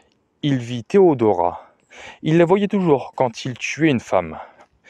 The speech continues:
Il aimait sa sœur, mais elle avait découvert ce qu'il était et elle n'aurait pas gardé le silence. Et les talons d'Isandre tapaient violemment par terre, mais au bout de ce qui parut une éternité,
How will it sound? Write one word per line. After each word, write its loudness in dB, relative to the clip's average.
Il 0
aimait 4
sa 0
sœur, 0
mais 0
elle 4
avait 6
découvert 0
ce -8
qu'il -2
était 2
et 6
elle 4
n'aurait 2
pas 2
gardé 2
le 2
silence. -8
Et -2
les 4
talons 2
d'Isandre 2
tapaient 2
violemment 2
par -6
terre, 0
mais 2
au 2
bout 0
de 2
ce -6
qui -12
parut 0
une 0
éternité, 0